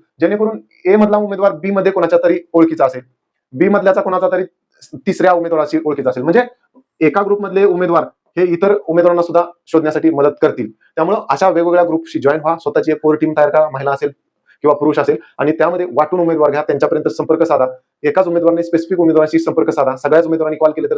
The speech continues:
निश्चितपणे ते निगेटिव्ह इम्पॅक्ट पडतो आणि तुम्हाला ते पॉझिटिव्ह रिस्पॉन्स देणार नाहीत. स्वाभाविक आहे, एका उमेदवाराला किती वेळा कॉल करणार आणि त्यानंतर किती वेळा कॉल रिसीव्ह करायचा आणि तेच तेच उत्तर द्यायचं. ऑफिसमध्ये असला आणि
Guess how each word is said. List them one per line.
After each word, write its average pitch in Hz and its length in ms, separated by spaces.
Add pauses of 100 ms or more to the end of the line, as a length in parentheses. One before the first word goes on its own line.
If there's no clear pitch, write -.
निश्चितपणे 151 360
ते 156 140 (300)
निगेटिव्ह 156 280
इम्पॅक्ट 147 220
पडतो 139 340 (140)
आणि 139 120
तुम्हाला 147 240
ते 165 160
पॉझिटिव्ह 151 260
रिस्पॉन्स 147 280
देणार 139 200
नाहीत. 131 160 (260)
स्वाभाविक 190 340
आहे, 170 220
एका 151 180
उमेदवाराला 170 300
किती 170 200
वेळा 156 140
कॉल 131 140
करणार 127 220
आणि 131 80
त्यानंतर 151 260
किती 165 200
वेळा 156 120
कॉल 139 180
रिसीव्ह 127 320
करायचा 120 200
आणि 139 120
तेच 160 100
तेच 165 100
उत्तर 151 180
द्यायचं. 117 240 (380)
ऑफिसमध्ये 165 380
असला 165 140
आणि 165 100